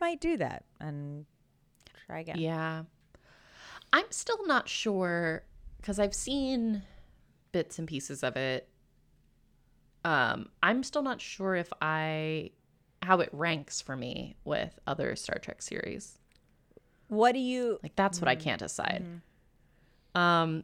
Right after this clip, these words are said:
Speaker 2: 'cause I've seen probably, like, sixty percent of Voyager and probably half of Next Generation. And I don't know. I don't know how to rank 'em. Like, that's where I'm stuck.
Speaker 1: Yeah. Well, I mean, I guess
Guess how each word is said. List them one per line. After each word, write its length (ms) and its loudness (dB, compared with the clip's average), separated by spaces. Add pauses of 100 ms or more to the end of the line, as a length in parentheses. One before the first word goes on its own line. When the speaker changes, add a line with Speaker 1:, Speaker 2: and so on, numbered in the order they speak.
Speaker 2:
'cause 160 2
I've 160 4
seen 480 0
probably, 360 2
like, 320 0
sixty 760 -6
percent 560 -2 (180)
of 440 2 (160)
Voyager 960 0 (540)
and 640 2
probably 240 2
half 720 0
of 200 2
Next 240 -2
Generation. 760 -4 (280)
And 100 2
I 100 8
don't 200 6
know. 280 8
I 60 6
don't 100 8
know 80 6
how 80 6
to 80 6
rank 280 4
'em. 160 -2 (100)
Like, 180 2
that's 260 4
where 120 6
I'm 140 2
stuck. 360 -12 (240)
Speaker 1:
Yeah. 480 2
Well, 300 4
I 80 4
mean, 200 2
I 100 6
guess 480 4